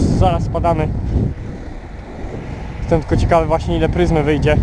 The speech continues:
Także co, ja wam, kochani, dziękuję serdecznie za uwagę. Ten vlog będzie pewnie przekurwiście długi. I mało pewnie kto go wytrzyma, ale jak wytrzyma, to mam nadzieję, że wam się podobało. Troszeczkę sobie popatrzyliście. A jak to sobie zawsze z kamerą lubię pobiegać.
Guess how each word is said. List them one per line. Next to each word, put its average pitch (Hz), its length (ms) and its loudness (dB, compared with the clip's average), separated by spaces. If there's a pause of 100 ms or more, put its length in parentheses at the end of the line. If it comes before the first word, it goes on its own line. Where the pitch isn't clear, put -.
(760)
Także 247 240 2
co, 285 160 2
ja 269 120 4
wam, 247 160 2
kochani, 233 360 2
dziękuję 220 340 2
serdecznie 214 460 0
za 202 120 4
uwagę. 185 300 2
Ten 170 160 -2
vlog 160 160 0
będzie 156 200 0
pewnie 160 460 0
przekurwiście 196 720 2
długi. 165 320 0 (800)
I 277 500 4
mało 240 340 4
pewnie 214 260 -4
kto 220 120 -2
go 220 100 2
wytrzyma, 269 280 -2
ale 247 180 6
jak 220 100 2
wytrzyma, 220 360 -2
to 202 100 -2
mam 202 120 2
nadzieję, 196 280 2
że 180 60 0
wam 196 120 2
się 214 120 -4
podobało. 240 540 4 (240)
Troszeczkę 208 360 0
sobie 208 200 4
popatrzyliście. 196 800 0 (460)
A 294 40 8
jak 294 160 4
to 202 100 -4
sobie 208 220 2
zawsze 202 220 2
z - 40 -2
kamerą 196 340 4
lubię 190 220 4
pobiegać. 180 480 2